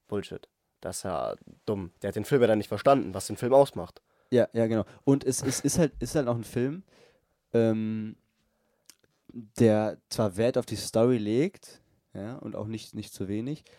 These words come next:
Speaker 2: aber der in erster Linie zum Gruseln ist, ja.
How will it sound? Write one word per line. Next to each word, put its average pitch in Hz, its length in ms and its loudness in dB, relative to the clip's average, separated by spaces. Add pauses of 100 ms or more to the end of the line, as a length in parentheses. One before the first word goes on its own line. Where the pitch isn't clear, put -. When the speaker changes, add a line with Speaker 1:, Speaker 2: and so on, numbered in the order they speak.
(420)
Speaker 2:
aber 110 260 -4
der 107 160 -4
in 98 80 -6
erster 117 320 -4
Linie 143 420 -2 (300)
zum 131 220 -4
Gruseln 104 480 4
ist, - 380 -10 (200)
ja. 117 260 -8